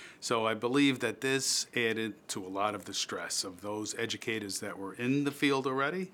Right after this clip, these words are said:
and those that were looking to go into the field of teaching. The shortage is here. We have districts right here in Albany where they still have openings from September till now. And I hear from other districts around the state that they still have openings.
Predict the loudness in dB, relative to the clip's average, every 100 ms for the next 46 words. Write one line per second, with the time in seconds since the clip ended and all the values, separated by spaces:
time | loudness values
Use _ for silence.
0 | -2 0 2 2 2 0 0 2 2 2
1 | -2 -4 -10 -18 -2 0 4 4 4 2
2 | 0 -6 -4 -4 -4 -8 -8 -6 -6 -8
3 | -6 -2 4 6 6 6 4 4 4 2
4 | -2 -20 -20 -20 -20 -2 4 6 6 2
5 | 2 4 2 2 2 4 4 4 4 4
6 | 4 4 -2 -8 -20 -20 -20 -20 -10 2
7 | 4 6 4 4 4 4 4 4 4 4
8 | 4 4 0 -4 -18 -20 -20 -8 0 2
9 | 2 0 0 0 0 -4 -12 -6 -2 2
10 | 2 0 -4 -14 -12 -4 -2 0 2 2
11 | 2 4 4 4 2 0 -2 0 0 0
12 | -2 -2 0 -2 -4 0 0 2 0 0
13 | -2 -2 -4 -6 -12 -14